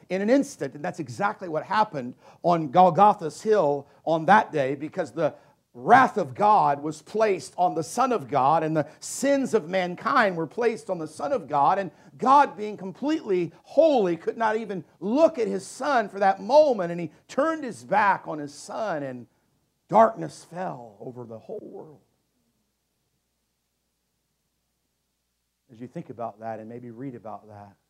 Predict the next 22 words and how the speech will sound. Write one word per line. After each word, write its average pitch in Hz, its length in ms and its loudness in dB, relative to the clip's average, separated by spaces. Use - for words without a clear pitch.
that's 120 160 -20
what 139 100 -12
I 165 160 -6
deserve. 110 300 -18
But 104 120 -20
the 107 80 -20
blood 117 240 -8
of 127 120 -12
Jesus 123 380 -20
Christ, - 540 -18
God's 101 240 -20
Son, 113 280 -20
cleanseth 127 440 -14
us - 60 -20
from 98 140 -20
all 101 160 -20
sin. - 200 -20
It 120 100 -20
shields 180 540 -2
us. 127 240 -8
It's - 180 -16
universal. 175 760 -6